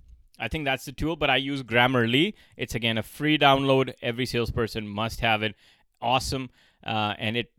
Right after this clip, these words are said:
it, if you pay, I think, a few bucks, if you really wanna be the sharp person, um,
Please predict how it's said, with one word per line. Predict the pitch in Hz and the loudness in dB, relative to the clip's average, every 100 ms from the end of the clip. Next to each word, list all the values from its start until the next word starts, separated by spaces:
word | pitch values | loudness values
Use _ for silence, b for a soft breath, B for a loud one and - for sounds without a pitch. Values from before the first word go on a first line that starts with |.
| _ | _
it, | 127 - _ | -8 -8 _
if | 156 185 | -10 -8
you | |
pay, | 165 165 156 | 2 4 6
I | 143 | 2
think, | 127 135 - | 0 -4 -2
a | - - | -4 -6
few | - 135 131 | -6 -4 0
bucks, | 120 120 - | 2 0 -2
if | 107 117 | -10 -8
you | 107 | -6
really | 98 113 123 | -2 -2 0
wanna | 120 117 | 2 2
be | 107 | 0
the | 101 | -4
sharp | 101 - 117 113 | -4 2 2 2
person, | - 117 - 123 - b b b | -2 -4 -4 -8 -8 b b b
um, | - 101 98 92 92 | -10 -8 -6 -6 -10